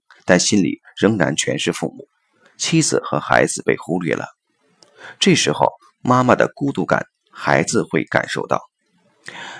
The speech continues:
上一代的秩序一乱，孩子也受到影响，这种情绪就代代传下来。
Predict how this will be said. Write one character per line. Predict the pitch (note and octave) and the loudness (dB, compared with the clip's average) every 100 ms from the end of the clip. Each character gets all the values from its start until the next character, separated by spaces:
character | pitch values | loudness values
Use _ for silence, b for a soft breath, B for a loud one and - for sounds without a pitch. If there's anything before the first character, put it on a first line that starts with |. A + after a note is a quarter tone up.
| B - | B -4
上 | - G#2 C#2+ | 2 2 2
一 | C2 | 0
代 | B1 | 2
的 | A#1 | 0
秩 | - D#2+ | 0 -2
序 | - - - | -2 -6 -8
一 | - | -6
乱， | E2+ G#2+ F3 _ _ _ | 0 0 -2 _ _ _
孩 | - - C2+ - | -10 -2 0 0
子 | - - _ _ | -2 -6 _ _
也 | - - | -4 -4
受 | - - | -2 -4
到 | D2+ - | -4 -4
影 | G1+ G1+ | -6 -6
响， | - - - - B | -4 -6 -10 -20 B
这 | - B2 | 2 2
种 | C2 - | 2 -4
情 | - - F2+ | -4 -4 -4
绪 | G#2 - - | -4 -6 -6
就 | D#2 A#1+ | -6 -2
代 | - C#2 | 0 0
代 | - A#1+ | 0 -6
传 | - - - | -4 -4 -2
下 | - | -4
来。 | G1+ - | -4 -8